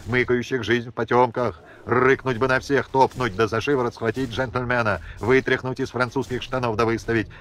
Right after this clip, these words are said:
перед всеми на показ: «Глядите, каков Христосик!» Не рыкнешь и не топнешь. У джентльмена хватка не волчья, тигриная.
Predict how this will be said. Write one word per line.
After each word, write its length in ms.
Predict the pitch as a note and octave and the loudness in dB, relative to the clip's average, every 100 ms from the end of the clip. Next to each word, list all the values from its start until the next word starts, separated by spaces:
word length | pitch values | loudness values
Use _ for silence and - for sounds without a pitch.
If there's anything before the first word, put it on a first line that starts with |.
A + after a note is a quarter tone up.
| - | -2
перед 200 | A#2 - | 0 0
всеми 260 | C3+ B2 | 0 -2
на 100 | A#2 | -2
показ: 340 | G#2 A2+ C#3 G2 | -4 0 2 2
«Глядите, 560 | A#2+ C#3+ A2+ D3 D3+ | 0 0 0 0 0
каков 320 | D3 D3 D#3 C3+ | -2 2 2 2
Христосик!» 580 | C#3 - C3 A#2 E2+ - - - - - - - | -4 2 4 4 -4 -10 -20 -20 -20 -18 -18 -10
Не 120 | E2+ | -6
рыкнешь 440 | E2+ A#2 B2 B2+ A#2+ | -2 -4 -4 -10 -8
и 40 | |
не 100 | A2+ | -6
топнешь. 520 | B2+ B2 - - - - - | -2 -2 -4 -14 -16 -16 -16
У 120 | - | -12
джентльмена 520 | D#2+ G2+ A2+ A#2+ B2 A#2+ | -4 -4 -4 -8 -8 -2
хватка 360 | A#2 A2+ A#2+ | -2 -2 -4
не 100 | A#2+ | -6
волчья, 380 | G2+ F#2 - F2 | -2 -2 -4 -8
тигриная. 600 | G#2+ F2 F2+ E2 B1 | -6 -4 -4 -4 -10